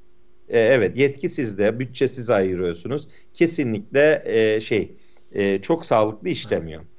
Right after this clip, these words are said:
E, ama bunun sağlıklı işlememesinin, e, şeyi de, e, nedeni de bizim siyasal sistemimizden de kaynaklanıyor. Elbette ki,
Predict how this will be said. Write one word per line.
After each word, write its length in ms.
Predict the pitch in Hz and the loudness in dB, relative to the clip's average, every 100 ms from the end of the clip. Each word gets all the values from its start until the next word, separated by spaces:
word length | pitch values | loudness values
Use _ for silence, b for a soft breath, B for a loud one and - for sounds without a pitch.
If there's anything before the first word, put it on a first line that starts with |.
| b b b | b b b
E, 280 | - 98 101 | -2 0 0
ama 360 | - 147 143 135 | 0 2 2 2
bunun 400 | 151 151 151 - - - - - - - - | 0 0 -2 -10 -20 -20 -20 -20 -20 -20 -18
sağlıklı 520 | - 117 127 139 175 | -4 2 2 0 -6
işlememesinin, 1080 | 175 - 147 127 117 110 113 110 110 110 - | -10 -6 -6 -4 -6 -6 -4 -2 -2 -4 -6
e, 440 | 107 104 101 98 95 | 2 6 6 4 2
şeyi 340 | - 131 135 | 0 0 2
de, 120 | 101 | 2
e, 220 | 92 95 95 92 87 87 85 90 - B B 113 | 0 2 2 4 2 -2 -4 -8 -10 B B 0
nedeni 420 | 127 147 156 127 | 4 4 2 4
de 280 | 170 214 - - - | 4 2 -2 -20 -8
bizim 380 | 143 131 131 156 | -4 0 -2 -2
siyasal 480 | - 120 120 135 131 | 0 0 2 0 0
sistemimizden 840 | 117 110 117 113 113 104 135 117 | -4 -6 -2 -2 -2 -2 -2 -2
de 80 | - | -4
kaynaklanıyor. 720 | 87 82 85 - 117 87 90 | -6 -8 -10 -12 -10 -6 2
Elbette 440 | 147 123 117 110 | 2 2 -2 -4
ki, 160 | 110 | -8